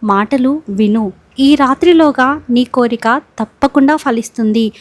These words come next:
నీ కోరిక తీరే యోగం నీకు కల్పిస్తాను," అని బాబాగారైతే అంటున్నారండి. మరి బాబాగారు మనకి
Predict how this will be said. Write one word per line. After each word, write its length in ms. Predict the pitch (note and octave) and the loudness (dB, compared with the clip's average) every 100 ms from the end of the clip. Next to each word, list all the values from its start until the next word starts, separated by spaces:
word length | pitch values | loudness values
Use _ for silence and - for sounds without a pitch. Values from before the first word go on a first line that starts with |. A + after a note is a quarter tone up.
| - - | -20 -2
నీ 160 | C4 D#4 | 4 4
కోరిక 420 | - C#4+ D4+ E4 | 2 0 0 0
తీరే 300 | F#4 D#4+ D4 | 0 2 2
యోగం 460 | C4 A#3 A3 A3+ D4+ _ - | 2 0 0 0 -2 _ -2
నీకు 340 | A3 A3 B3+ D#4+ | 2 2 2 -2
కల్పిస్తాను," 720 | D4 C4+ C#4 - C4 C4 C4+ | -2 -2 -4 -4 -2 0 0
అని 320 | A#3+ C4+ F#4+ | 2 0 0
బాబాగారైతే 680 | A#3+ G3+ G3 A3 B3 A#3 A3 | 0 -4 -4 -8 -6 -6 -4
అంటున్నారండి. 760 | A#3+ G#3+ A3 A3 G#3+ G3+ A#3+ D#4+ - - - | -4 -4 -6 -4 -4 -4 -2 -4 -6 -20 -2
మరి 100 | C#4 | 0
బాబాగారు 680 | C4 G3+ F#3+ B3 C4 B3 B3+ - - | 0 -4 -4 -4 -4 -4 -6 -10 -6
మనకి 500 | A3+ B3 A#3+ B3 C#4 | -2 -2 -4 -6 -6